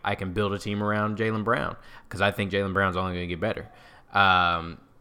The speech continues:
so there's, there's nothing that the Lakers have on top of the draft picks that the Celtics can offer that is a better package for, for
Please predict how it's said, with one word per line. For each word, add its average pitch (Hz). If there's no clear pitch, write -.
so -
there's, 127
there's 143
nothing 131
that 104
the 95
Lakers 104
have 90
on 113
top 147
of 101
the 101
draft 101
picks 104
that 95
the -
Celtics 90
can 90
offer 87
that 92
is 104
a 101
better 101
package 92
for, 87
for 82